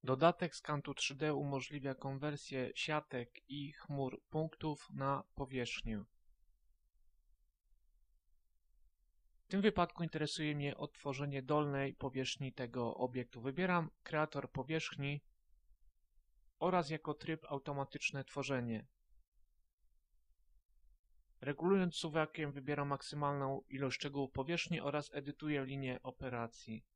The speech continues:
Linie w przypadku obiektów symetrycznych są bardzo ważne, dlatego że odpowiednie ich przygotowanie umożliwia uzyskanie dobrej granicy powierzchni.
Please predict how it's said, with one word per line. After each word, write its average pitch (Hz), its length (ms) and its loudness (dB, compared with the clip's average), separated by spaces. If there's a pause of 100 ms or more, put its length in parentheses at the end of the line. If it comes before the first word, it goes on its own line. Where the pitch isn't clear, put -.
(1040)
Linie 185 340 6
w - 40 -4
przypadku - 480 -2
obiektów 151 360 -4
symetrycznych 143 680 -4
są 147 120 -2
bardzo 139 340 0
ważne, 135 300 2
dlatego 139 460 -4
że 139 300 2
odpowiednie 151 640 -2
ich - 400 -10
przygotowanie 151 960 0 (420)
umożliwia 160 760 2
uzyskanie 147 840 0 (600)
dobrej 160 580 6
granicy 143 760 0 (140)
powierzchni. 135 720 -2